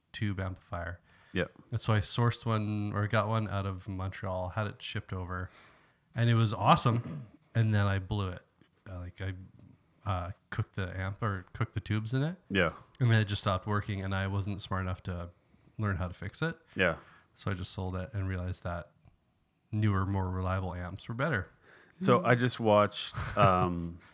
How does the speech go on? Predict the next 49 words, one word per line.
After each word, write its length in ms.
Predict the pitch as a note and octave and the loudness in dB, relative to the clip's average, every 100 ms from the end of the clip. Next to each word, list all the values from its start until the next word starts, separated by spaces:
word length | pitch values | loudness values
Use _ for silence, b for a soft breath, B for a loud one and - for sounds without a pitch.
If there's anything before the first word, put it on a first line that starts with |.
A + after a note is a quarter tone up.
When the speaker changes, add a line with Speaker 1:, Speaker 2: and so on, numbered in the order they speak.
| b | b
Speaker 2:
<laughs> 220 | b - | b 2
a 440 | G2+ F#2 F2 F2 E2+ | 6 6 6 2 -2
Jack 480 | F2 F#2+ F#2 F#2 - | 0 2 2 0 -2
Black 500 | F#2+ F2 F2 - - - - _ _ | 2 2 2 -4 -12 -20 -20 _ _
video. 540 | G2+ F#2 F#2+ F2+ F2 F#2 - | -8 -2 0 2 0 0 4
Uh, 260 | F#2+ F2+ F#2 - - | 4 4 0 -10 -14
he 220 | - B2 | -2 2
has 100 | G2 | 2
a 60 | |
channel 300 | F#2+ G2 F#2 F#2+ | 0 0 0 0
called 280 | F#2+ E2+ - - - | 0 0 -4 -14 -10
Jablinski 720 | G#2 F#2+ F#2 F2+ F2+ - G2 | -4 -4 -2 -2 -2 -2 -2
Games 520 | F2 E2+ E2+ F#2+ F#2 - | 0 0 2 0 -2 -2
on 600 | F2+ F2 E2+ E2 D#2+ D#2 E2 | 0 0 0 -2 -4 -6 -4
YouTube. 400 | F#2 G2 A#2 D3 | -2 2 2 2
Speaker 1:
Mm-hmm. 440 | A#2+ C3 C#3 F2+ F#2 - - | 2 4 2 0 -6 -12 0
Speaker 2:
And 220 | A2 G2+ | 4 4
it's 140 | F#2 - | 4 0
just 160 | G#2+ | 0
all 580 | G2 G2 F#2+ F#2+ F#2 - b b b b _ - | 4 6 8 6 2 -2 b b b b _ 0
Speaker 1:
Is 160 | C3 | 2
it 80 | B2+ | 2
the 80 | B2 | 2
one 220 | A2+ A#2 | 4 6
Speaker 2:
things 80 | A#2+ | 6
Speaker 1:
where 80 | A2 | 6
he 60 | A2 | 4
Speaker 2:
he 40 | |
does 200 | G2+ G2+ | 4 4
in 60 | G#2 | 4
Speaker 1:
goes 140 | F#2+ | 4
Speaker 2:
his 60 | G2 | 4
life. 160 | F2+ F#2 | 4 4
Speaker 1:
to 60 | F#2 | 0
Jack 300 | G#2 G2 - | -2 -2 -4
White's 240 | G2 - | -6 -6
weird 460 | F#2+ F#2 F#2 F#2+ F2+ | -8 -6 -6 -6 -6
house? 200 | F2+ F#2+ | -8 4
Speaker 2:
Yeah. 320 | B2+ A#2+ D#2+ - _ | 8 8 6 0 _
Speaker 1:
Yeah. 180 | - F2+ - - | -8 -8 -6 2
Speaker 2:
And 120 | A2 | 6
then 80 | G#2 | 6
he 60 | |
talks 220 | G2 G#2 - | 6 4 4
about 120 | G2 | 4
how 120 | G2 | 4
it's 120 | F#2+ | 4
just, 180 | G#2 - | 2 2
like, 400 | F#2+ F2 - - | 2 2 -2 -14